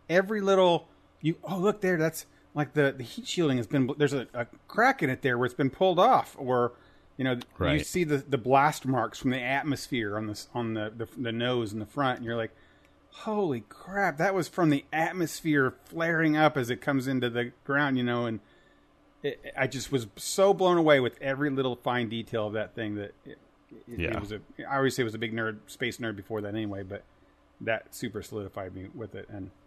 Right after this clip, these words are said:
Speaker 1: yeah, I, it's, it's great to talk to somebody like who e-, even wasn't as big, big as a, say, s-, uh, nasa nerd as I was, still, you, it still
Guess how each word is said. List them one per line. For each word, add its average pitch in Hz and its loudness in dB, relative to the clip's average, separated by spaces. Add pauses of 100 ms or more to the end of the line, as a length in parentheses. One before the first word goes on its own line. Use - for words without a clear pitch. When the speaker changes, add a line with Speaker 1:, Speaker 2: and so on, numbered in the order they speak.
(120)
Speaker 1:
yeah, 95 -10
I, 101 -8 (240)
it's, - -8
it's 135 -4
great 185 4
to 139 -8
talk 147 4
to 135 -6
somebody 127 0
like 113 0
who 120 -4 (920)
e-, 175 4
even 190 0 (280)
wasn't 147 2
as 131 -6
big, 123 -8
big 135 2
as 120 -2
a, 107 -4
say, 120 -2
s-, - -8
uh, 110 -2
nasa 120 -2
nerd 113 -2
as 110 -2
I 190 6
was, 120 2
still, 135 2
you, 143 -2
it 120 -10
still - -2